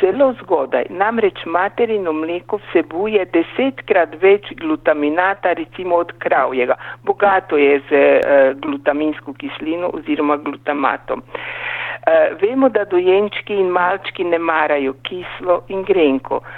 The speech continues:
Radi pa na-, re-, recimo imajo, na primer, okus zelenjavne, eh, juhe, ki pa ima še okus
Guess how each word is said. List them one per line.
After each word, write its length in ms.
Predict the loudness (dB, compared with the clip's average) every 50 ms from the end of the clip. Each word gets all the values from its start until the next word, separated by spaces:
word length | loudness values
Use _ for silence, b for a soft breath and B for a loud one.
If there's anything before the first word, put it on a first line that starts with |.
| B B
Radi 380 | 0 2 2 2 2 0 -2
pa 160 | -4 -2 0 0
na-, 160 | 0 -2 -4 -2 -2
re-, 480 | -2 -2 -2 -4 -10 -4 -2 -2 -2 -2 -4 -4 -2
recimo 480 | -4 -4 -4 -6 -8 -4 0 0 0 0
imajo, 640 | 0 0 0 2 2 2 2 2 2 2 2 0 0 B B B B B B B B
na 120 | B -2 -2
primer, 440 | -2 -4 -8 -2 0 0 0 0 -2 -6
okus 400 | -12 -14 -12 -6 -4 -4 -2 2
zelenjavne, 880 | 2 2 4 4 2 2 2 0 0 0 0 -2 -2 -2 0 -2 -2 -4 -4 -2
eh, 400 | 0 2 2 0 0 -4 -8 -8 -8
juhe, 480 | -10 -10 -8 -8 -8 -6 -2 -2 -2 -2
ki 220 | -4 -8 -16 -16 -6 0
pa 100 | 0 0 0 0
ima 320 | -2 -2 0 0 0 -2 -2 -4 -2
še 120 | -2 -2
okus 380 | -2 -4 -10 -8 -6 -6 -6 -6